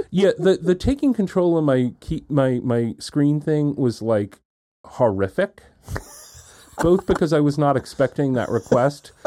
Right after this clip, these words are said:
Speaker 2: <laughs>
Speaker 1: and because it is so, it is so not how I'm gonna operate in that context.
Speaker 2: Hmm.
Speaker 1: That, um, yeah, it was a bit,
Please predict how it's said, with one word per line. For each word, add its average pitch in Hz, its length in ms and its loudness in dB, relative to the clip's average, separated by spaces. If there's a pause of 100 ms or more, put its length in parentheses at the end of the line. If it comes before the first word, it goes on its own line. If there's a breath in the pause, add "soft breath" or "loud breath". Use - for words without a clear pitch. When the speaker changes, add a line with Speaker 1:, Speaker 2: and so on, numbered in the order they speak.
Speaker 2:
<laughs> - 220 -10
Speaker 1:
and 151 200 2
because 147 720 -2
it 143 140 4
is 135 180 2
so, 143 840 0 (1200)
it 135 100 2
is 127 140 0
so 143 200 0
not 120 440 0 (1160)
how 123 220 -2
I'm 117 140 0
gonna 107 160 -2
operate 131 560 -2
in 131 140 -4
that 127 180 -4
context. 139 720 -6
Speaker 2:
Hmm. 101 260 -4 (380)
Speaker 1:
That, 107 260 -2 (160)
um, 98 460 -4
yeah, 90 220 -4 (140)
it 120 60 -8
was 117 160 -2
a 113 60 -6
bit, 107 200 -6